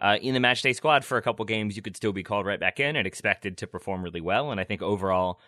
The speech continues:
Manchester City did just that. I will say, if you're Jurgen Klopp, there's probably an element of happiness that this didn't go the way it felt like it was going to go, because at halftime, it felt like it could end up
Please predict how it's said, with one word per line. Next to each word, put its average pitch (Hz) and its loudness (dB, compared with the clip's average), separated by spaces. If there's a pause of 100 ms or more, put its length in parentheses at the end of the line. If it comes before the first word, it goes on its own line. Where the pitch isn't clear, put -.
Manchester 98 -4
City 101 -6
did 90 -6
just 85 -6
that. 139 4 (200)
I 127 6
will 196 8
say, 165 2
if - -10
you're 131 -4
Jurgen 123 -4
Klopp, 123 2
there's 113 -2
probably 147 0
an 113 -2
element 104 0
of 92 -4
happiness 95 -4
that 85 -6
this 104 -8
didn't 120 -6
go 107 0
the 101 -2
way 101 0
it 92 -6
felt 214 2
like 113 -4
it 120 -6
was 104 -10
going 101 -2
to 95 -4
go, 90 -2 (280)
because 135 0
at 143 2
halftime, 143 2
it 156 -8
felt 156 0
like 151 -2
it 127 -10
could 123 -4
end 110 4
up 107 0